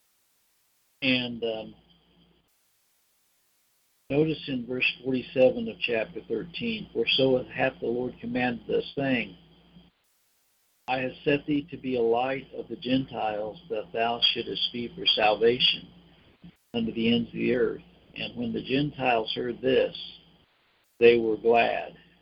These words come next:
and glorified the word of the Lord. And as many as were ordained to eternal life believed." Well, that phrase, "as many as were ordained to eternal life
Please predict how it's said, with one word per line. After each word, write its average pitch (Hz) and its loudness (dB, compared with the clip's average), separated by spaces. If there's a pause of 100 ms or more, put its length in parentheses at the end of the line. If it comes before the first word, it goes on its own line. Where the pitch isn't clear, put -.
(220)
and 104 -12
glorified 120 0
the 95 -14
word 123 -6
of 131 -10
the 131 -8
Lord. 92 -4 (1040)
And 110 -6
as 110 -6 (100)
many 147 4 (380)
as 117 2 (120)
were 110 -2
ordained 113 2 (520)
to 117 -4
eternal 120 -2
life 113 2 (460)
believed." 120 -2 (2500)
Well, 127 -4
that 147 0
phrase, 143 2 (140)
"as 117 -2 (100)
many 139 -4
as 120 -8
were 117 -6
ordained 127 0 (140)
to 120 -8
eternal 113 -6
life 117 0